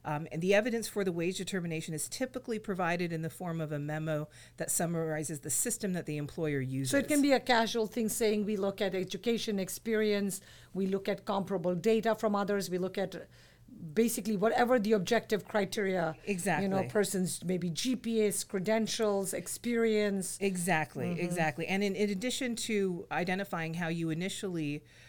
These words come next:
Speaker 1: uh, fix the actual wage, you, the employer should also explain how future raises will be determined, such as having, again, a set process for providing employee reviews or on an annual or, or semi-annual basis. Um, lastly, whenever a pay raise is given,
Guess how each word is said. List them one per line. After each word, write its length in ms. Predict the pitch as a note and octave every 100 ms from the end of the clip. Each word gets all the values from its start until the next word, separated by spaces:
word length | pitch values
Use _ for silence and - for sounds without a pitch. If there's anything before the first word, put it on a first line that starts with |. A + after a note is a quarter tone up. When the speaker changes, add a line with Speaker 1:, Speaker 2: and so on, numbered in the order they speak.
| -
Speaker 1:
uh, 120 | - D#3
fix 300 | - E3 -
the 120 | E3+
actual 360 | D#3+ - D#3+
wage, 340 | F3 A3 G3+ E3
you, 160 | E3+ -
the 180 | D#3 D#3+
employer 360 | D#3+ - F3+
should 140 | F3 E3+
also 300 | D#3+ - D#3
explain 500 | - - D#3+ D#3 D#3 - - -
how 120 | D#3
future 400 | - A3+ G#3+ G#3+
raises 380 | F3+ E3+ E3 D#3
will 120 | D3+
be 120 | D3+
determined, 540 | C#3+ - F#3+ G#3 C4+ C#4
such 180 | E3+
as 100 | E3
having, 420 | D#3 D#3+ D#3+ D#3+ -
again, 360 | D3+ E3+ D#3+ D#3
a 100 | -
set 260 | - -
process 540 | - D3+ D#3 F#3 G3 - - - -
for 140 | E3
providing 460 | D#3+ E3+ D#3 D#3 D3+
employee 380 | D#3 - D#3
reviews 500 | D3+ C#3+ D3 E3+ E3
or 180 | E3 C#3+ -
on 140 | D#3
an 80 | D3+
annual 380 | D3 D#3 D#3 D3
or, 160 | C3+ -
or 60 |
semi-annual 720 | - G#3+ G3+ D#3+ D#3+ D#3 C#3+
basis. 600 | C3 E3+ E3+ - - - - - - - -
Um, 200 | C#3+ D3
lastly, 520 | E3 F#3+ A#3 - F#3+
whenever 720 | F3+ F3 F3 - G3 A#3+ G#3+
a 80 | E3
pay 240 | D#3 F#3 E3+
raise 300 | E3 D#3 D#3
is 180 | D3+
given, 480 | C#3+ F#3 F3 D#3+ D3+